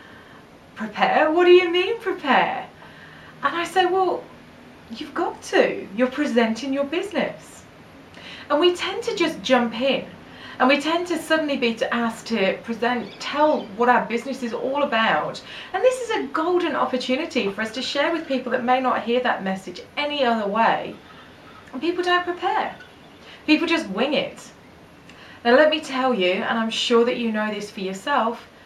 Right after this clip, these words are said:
you can tell when you hear a number of business introductions, you can tell which ones are prepared and which ones are, let's say, less prepared. So what I want you to consider is,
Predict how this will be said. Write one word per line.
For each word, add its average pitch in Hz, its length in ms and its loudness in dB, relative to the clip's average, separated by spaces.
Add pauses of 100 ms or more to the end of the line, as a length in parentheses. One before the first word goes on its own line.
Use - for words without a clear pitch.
(260)
you 240 160 -4
can 320 200 -10
tell 220 760 2 (340)
when 240 160 0
you 311 140 -2
hear 240 260 2
a 190 60 2
number 196 340 0
of 220 80 -8
business 214 380 -8
introductions, 190 720 -6
you 220 120 -6
can 262 220 -12
tell 180 540 -4 (400)
which 196 200 -8
ones 254 200 -2
are 302 100 -2
prepared 190 600 0 (480)
and 196 160 -4
which - 240 -6
ones 185 480 -4 (760)
are, 214 460 -4 (920)
let's - 260 -4
say, 214 500 0 (360)
less 302 320 4
prepared. 165 600 -6 (1300)
So - 120 0
what 320 100 6
I 381 60 2
want 415 160 0
you 349 80 2
to 285 100 -4
consider 262 480 -2
is, - 600 -2